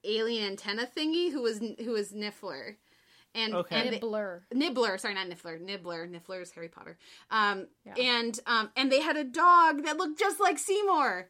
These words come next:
Speaker 1: And I was like,
Speaker 3: <laughs>
Speaker 1: "Ah, you're so cute." I
Speaker 3: Uh-huh.
Speaker 1: think, th-, I think the, the mom appreciated the, "Ah," a little bit more than the dad, though the dad was excited
Speaker 3: <laughs>
Speaker 1: to, I think, be recognized.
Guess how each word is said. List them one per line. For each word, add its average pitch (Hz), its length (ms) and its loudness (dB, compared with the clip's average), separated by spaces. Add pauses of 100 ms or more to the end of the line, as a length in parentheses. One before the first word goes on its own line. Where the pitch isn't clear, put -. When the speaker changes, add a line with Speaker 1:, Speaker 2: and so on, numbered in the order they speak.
(120)
Speaker 1:
And 277 100 -4
I 294 60 2
was 311 120 -4
like, 359 340 6
Speaker 3:
<laughs> - 0 -
Speaker 1:
"Ah, 1077 1300 -4 (440)
you're - 100 -10 (180)
so - 60 -8 (280)
cute." 587 440 -10 (180)
I 277 100 2
Speaker 3:
Uh-huh. 240 80 0
Speaker 1:
think, 330 240 0
th-, 202 120 -2
I 359 80 0
think 320 200 -2
the, 262 320 2
the 254 80 -2
mom 247 260 2
appreciated 240 600 -4
the, 262 60 -2
"Ah," - 200 -8 (600)
a 269 60 -4
little 269 220 6
bit 277 140 2
more 277 180 4
than 277 120 0
the 311 120 6
dad, 294 400 4 (120)
though 370 180 0
the 277 80 0
dad 320 240 2
was 285 180 0
excited 262 420 0
Speaker 3:
<laughs> - 20 -8
Speaker 1:
to, 269 120 -2
I 247 80 0
think, 240 260 -10
be 226 360 -6
recognized. 208 420 -8